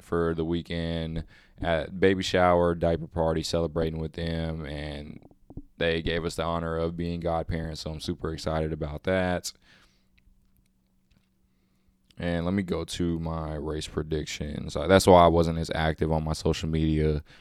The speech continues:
this weekend. I just had other more important stuff going on. But my first prediction was Max win from pole and the sprint win too. Basically total domination from Max. That, it looked like I was on for that because it seemed like Max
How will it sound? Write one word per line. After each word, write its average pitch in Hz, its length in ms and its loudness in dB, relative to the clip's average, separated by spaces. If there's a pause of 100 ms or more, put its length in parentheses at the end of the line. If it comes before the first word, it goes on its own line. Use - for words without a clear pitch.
(320)
this 85 200 0
weekend. 82 300 4
I 80 100 4
just 80 160 0
had 80 180 4
other 80 360 2
more 82 260 0
important 80 360 2
stuff 80 280 0
going 80 320 -2
on. 80 400 0 (340)
But 98 320 10 (160)
my 92 140 6
first 120 260 10
prediction 104 420 8
was 90 520 10 (180)
Max 92 460 4
win 92 260 2
from 85 220 -2
pole 92 640 8
and 87 200 0
the 85 60 -4
sprint 85 340 -4
win 85 280 0
too. 87 520 6 (440)
Basically 90 300 4
total 90 260 4
domination 85 560 0
from 80 140 -4
Max. 85 380 -4
That, 90 300 2 (640)
it 123 100 8
looked 156 220 6
like 135 160 6
I 117 80 8
was 95 160 6
on 98 420 4
for 87 160 -2
that 85 320 0
because 87 220 0
it 85 40 -6
seemed 127 300 -4
like 98 160 0
Max 92 420 -2